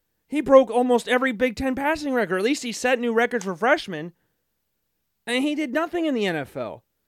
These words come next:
Like, just because you put up monster numbers in college does not mean it's necessarily gonna translate to the N F L. Like Colt Brennan, again, R I P, but,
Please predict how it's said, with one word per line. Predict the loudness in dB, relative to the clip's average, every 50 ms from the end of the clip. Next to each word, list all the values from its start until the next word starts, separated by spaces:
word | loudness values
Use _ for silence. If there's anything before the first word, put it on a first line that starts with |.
| _ _ _ _ _ _ _ _ _ _ _ _ _ _ _ _ _ -4
Like, | 0 0 2 2
just | 0 -2 -2
because | -2 -2 0 -2 0 0
you | -2
put | 0 6 6 6
up | 6 6
monster | 4 4 4 4 2 0 0 2
numbers | 2 4 4 4 4 2
in | -2 -2
college | 2 4 6 6 6 6 4 0
does | -4 -2 0
not | 2 2 2 2 0
mean | 0 2 2 2
it's | 0 0 -2
necessarily | -2 -2 -2 0 0 0 2 2 2
gonna | 0 0 -2
translate | -2 -4 -4 -2 0 2 0 0 -2 -2 -2 -2 -2 -2 -4 -6 _ _ _ _ _ _ _ -2
to | 0
the | 0 2
N | 2 0
F | -2 0 2
L. | 4 4 4 4 0 -6 _ _ _ _ _ _ _ _ _ _ _ _ _ _ _ _ _ _ _ _ _ _ _ _ _ _ _ _ _ _ _ _ _ _ _ _ _
Like | -6 -6 -6
Colt | 0 2 2 2 4
Brennan, | 4 4 4 4 4 2
again, | 2 0 2 2 2 0 0 -2
R | 0 4 4 6
I | 6 6
P, | 2 0 -2 -2 -2 0 0 -2
but, | -2 0 2 2 2 2 0